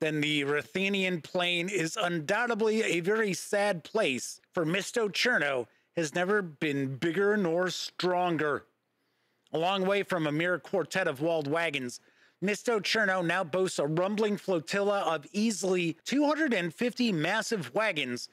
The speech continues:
and dozens of smaller ones. That sounds pretty interesting. Sort of a nomad tribe, I guess.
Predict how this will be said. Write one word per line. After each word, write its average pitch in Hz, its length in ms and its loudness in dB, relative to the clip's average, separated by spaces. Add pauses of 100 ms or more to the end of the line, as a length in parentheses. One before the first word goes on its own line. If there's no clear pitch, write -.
(140)
and 160 180 -2
dozens 185 580 -2
of 160 180 -4
smaller 226 580 0
ones. 127 640 -4 (1500)
That 180 140 -16
sounds 285 340 0 (100)
pretty 143 540 -2 (140)
interesting. 160 1000 -2 (880)
Sort - 400 0
of 160 180 0
a 151 300 0
nomad 175 880 0 (420)
tribe, 220 600 0
I 196 180 0
guess. 226 760 -4